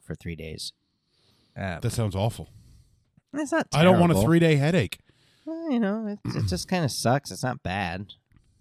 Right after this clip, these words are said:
Speaker 1: You get used to it. Um, yeah, you could take exogenous ketones. They'll get you through those three days.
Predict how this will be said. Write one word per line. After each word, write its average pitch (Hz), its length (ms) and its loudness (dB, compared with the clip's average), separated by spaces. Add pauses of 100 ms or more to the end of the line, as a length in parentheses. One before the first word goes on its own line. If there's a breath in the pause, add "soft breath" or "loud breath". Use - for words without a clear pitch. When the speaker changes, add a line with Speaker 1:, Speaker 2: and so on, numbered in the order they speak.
(120)
Speaker 1:
You 151 100 -2
get 151 140 -2
used 107 200 -12
to 92 100 -2
it. 92 120 -8 (520 soft breath)
Um, 107 460 2 (380)
yeah, 196 200 2
you 160 100 0
could 156 120 -2
take 165 180 2
exogenous 123 480 2
ketones. 90 420 -2
They'll 101 100 0
get 104 220 -4
you 98 60 -6
through 92 140 -6
those 82 140 -10
three 80 160 -8
days. 82 340 -12